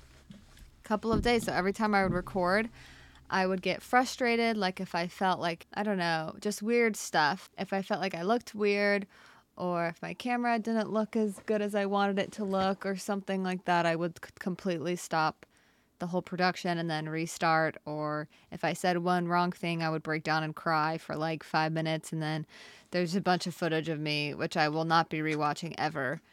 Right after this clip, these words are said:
uh, of crying and being like, "You're okay, you're okay, we can do this, let's just get this done." But we feel better today. Yesterday was really rough. This is how, I don't know if anyone else relates to this, but maybe this is just a woman thing, but, uh,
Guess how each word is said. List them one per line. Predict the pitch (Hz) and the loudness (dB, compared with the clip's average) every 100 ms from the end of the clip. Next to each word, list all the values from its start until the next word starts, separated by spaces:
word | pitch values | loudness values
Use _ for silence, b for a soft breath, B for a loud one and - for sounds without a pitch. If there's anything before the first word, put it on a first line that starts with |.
| b b - | b b -2
uh, | 165 127 - | 2 2 2
of | 151 143 - | 0 -2 -6
crying | - 160 139 139 139 | 0 2 2 0 -4
and | - 143 151 | -6 -6 -6
being | 147 143 | -6 -6
like, | 131 120 - - | -6 -6 -8 -8
"You're | 143 208 | -6 -6
okay, | - 214 196 190 | -2 0 0 0
you're | 170 180 | 0 -2
okay, | 202 220 185 180 170 | -2 -2 0 0 -2
we | 160 | -4
can | 190 | -6
do | 180 190 | -2 0
this, | 175 175 - | 0 0 -2
let's | 165 - | -10 -10
just | 185 - 165 | -12 -8 -8
get | 165 | -4
this | 214 208 | -4 -2
done." | 190 180 180 - _ 190 | 0 0 0 -6 _ 6
But | 226 247 - - - _ | 10 10 10 -8 -14 _
we | 226 240 | 0 4
feel | 285 247 | 6 8
better | 226 214 | 8 8
today. | 208 208 - - - | 4 0 0 0 -2
Yesterday | 170 208 - 233 220 | 0 0 0 2 4
was | 214 220 196 | 4 0 0
really | 196 190 | 2 2
rough. | 185 175 170 190 - - _ b b b b b _ | 2 4 4 0 -6 -20 _ b b b b b _
This | 247 - | 2 2
is | 381 - | 0 6
how, | 262 233 | 8 10
I | 214 | 8
don't | 294 | 6
know | 285 | 4
if | 254 | 2
anyone | 214 208 190 | 4 4 4
else | 180 - | 0 -2
relates | 170 165 - | -2 -2 -4
to | 196 | 0
this, | 202 208 - - | 4 4 2 0
but | 180 165 | 2 4
maybe | 190 226 | 2 0
this | 247 - | -2 -4
is | 226 | -2
just | 214 - | -2 -2
a | 170 | -2
woman | 170 175 185 | -2 -2 0
thing, | 196 190 | 0 0
but, | 175 156 - B B B B B _ | 0 -2 -4 B B B B B _
uh, | 190 185 175 | 2 4 6